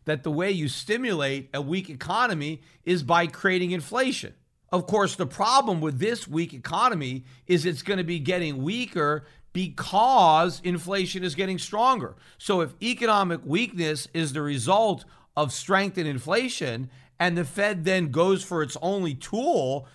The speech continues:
to fight a weak economy, which is to create inflation, you're actually increasing the problem that is weakening the economy. And you cannot strengthen the economy by making it weaker, because making inflation stronger will make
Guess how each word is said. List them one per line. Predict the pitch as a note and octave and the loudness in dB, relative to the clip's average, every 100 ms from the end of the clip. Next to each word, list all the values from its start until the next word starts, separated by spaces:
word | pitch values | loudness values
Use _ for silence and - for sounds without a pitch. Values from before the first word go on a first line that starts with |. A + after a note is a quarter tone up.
| _ | _
to | - F#3 D3+ - _ | -2 0 0 -6 _
fight | _ G3 G3+ F#3+ | _ 4 4 4
a | |
weak | D#3 G3 F#3+ | 2 -2 -2
economy, | B2+ - A3+ B3+ E3 | -8 0 4 4 2
which | C#3+ E3+ F3 | -2 -2 -4
is | D3 | -8
to | D3 | -10
create | - G3 F#3 | -8 -4 -2
inflation, | D3 C3 G3+ C4 - D#3+ C3+ - _ | -4 -4 -2 -2 -2 -6 -6 -12 _
you're | D3+ F3+ | -2 2
actually | F3+ A3+ - F3+ E3+ C3 _ _ | 4 2 2 -2 -2 -4 _ _
increasing | G#3 C4 A#3+ G3 F#3 D#3+ B2+ F3 | -2 0 -2 0 2 2 -2 -4
the | D3+ | -4
problem | C3+ - G#3+ C#4 B3 D#3+ D#3+ | -6 0 4 6 4 2 0
that | E3+ F#3+ | 0 0
is | F#3 | 0
weakening | D3+ G3 B3+ C4 G#3+ | -2 0 0 -2 -2
the | D#3 | -2
economy. | C3+ D3 C#3+ B2+ F#2 - - | -4 -2 -2 -2 -8 -14 -10
And | - E3 | -4 -2
you | E3+ | -2
cannot | - G#3 G#3+ G3+ | -4 -2 2 0
strengthen | - - F#3 A#3 B3 G3+ | -2 -4 -2 0 -2 -2
the | D#3 D#3+ | -2 -4
economy | C3 E3+ A#3+ A3 D#3+ D#3 - - | -4 0 0 2 -2 -4 -10 2
by | E3 | 4
making | D3+ D#3 F#3+ G3+ F3+ | 4 2 2 0 -2
it | D3+ | -2
weaker, | B2+ G#3 B3+ A3 C#3 D3 - - - | -2 -2 -2 -2 -2 -2 -4 -12 -6
because | E3 F#3 F3 | 0 0 0
making | C#3 F3 A3 A3 | -2 -4 -4 -4
inflation | F#3 C#3 F3+ F#3 E3 E3 | -4 -4 -4 -4 -4 -8
stronger | - F3 F#3 A#3+ A3 E3+ F3 - - - | -8 -2 0 0 0 0 -2 -8 -20 -6
will | D3+ C4 B3 | 6 8 8
make | G3+ F3+ C3 | 4 2 0